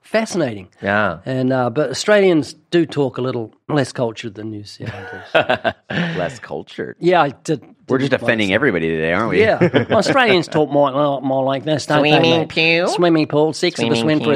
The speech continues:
Speaker 3: If
Speaker 1: swim.
Speaker 3: you're an Australian vegetarian, uh, and you're listening to this episode, go ahead and email us at livingwater, at podcast at livingwaters dot com, and let us know how offensive
Speaker 2: Uh,
Speaker 3: these two guys are towards
Speaker 2: yeah.
Speaker 3: you.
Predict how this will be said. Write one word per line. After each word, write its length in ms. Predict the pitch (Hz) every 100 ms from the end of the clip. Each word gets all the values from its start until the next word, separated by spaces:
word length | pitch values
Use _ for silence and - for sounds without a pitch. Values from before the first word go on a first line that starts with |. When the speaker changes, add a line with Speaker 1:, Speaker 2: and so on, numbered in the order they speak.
| 131
Speaker 3:
If 60 | 147
Speaker 1:
swim. 180 | 160
Speaker 3:
you're 160 | 185 247
an 60 | 269
Australian 600 | 240 - 139 131 131 120
vegetarian, 880 | 113 113 - 92 78 76 87 135 147
uh, 60 | - 98
and 100 | 110
you're 80 | 107
listening 320 | 107 120 143
to 60 | 113
this 220 | 98 98
episode, 580 | 85 - 80 87 87 90
go 100 | 117
ahead 160 | 127 160
and 160 | 143 127
email 320 | 123 127 127
us 260 | 131 131
at 240 | - 98 78
livingwater, 600 | 104 113 120 123 110 107
at 240 | 101 -
podcast 380 | 113 120 - 127
at 60 | 131
livingwaters 460 | 110 110 107 104
dot 160 | 98 95
com, 220 | 95 95
and 80 | 95
let 120 | 95
us 100 | 95
know 140 | 95 90
how 200 | 90 85
offensive 540 | - - 95 95 -
Speaker 2:
Uh, 480 | 101 110 110 107 101
Speaker 3:
these 80 | 95
two 120 | 113
guys 280 | 104 107 110
are 100 | -
towards 160 | 147 147
Speaker 2:
yeah. 540 | 160 175 107 80
Speaker 3:
you. 60 | 78